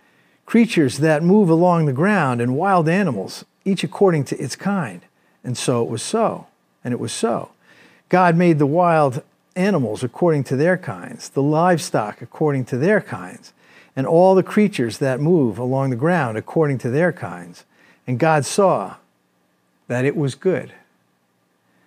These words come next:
Then God said, "Let us make man in our image, in our likeness, and let them rule over the fish of the sea and the birds of the air, over the livestock, over all the earth, and over all the creatures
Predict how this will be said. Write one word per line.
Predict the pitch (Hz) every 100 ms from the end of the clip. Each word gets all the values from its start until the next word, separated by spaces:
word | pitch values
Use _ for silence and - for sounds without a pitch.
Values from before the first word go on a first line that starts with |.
| _ _ _
Then | 175 202
God | 202 160
said, | - 160 143 147 -
"Let | 196 196
us | 180 143 -
make | 160 147 -
man | 160 196 110 - - _ _ _ _ -
in | 131
our | 131
image, | 151 190 101 - - - _ _
in | 135
our | 127
likeness, | 127 156 180 190 - - - _ _ _ _ -
and | 143
let | 175
them | 185 165
rule | 180 202 196
over | 196
the | 175
fish | 175 208 185 -
of |
the | 170
sea | - 233 214 139
and | 127
the |
birds | 127 185 190 151
of |
the | 151 175
air, | 202 170 110 110
over | 156
the | 175
livestock, | 170 180 208 202 - 120 107 -
over | 165 151
all | 143 175 233
the | 202 117
earth, | 92 - _ _ _ _ _ _ _
and | 147
over | 156 165 156
all | 170 185 220 233
the | 220
creatures | - - 190 - - -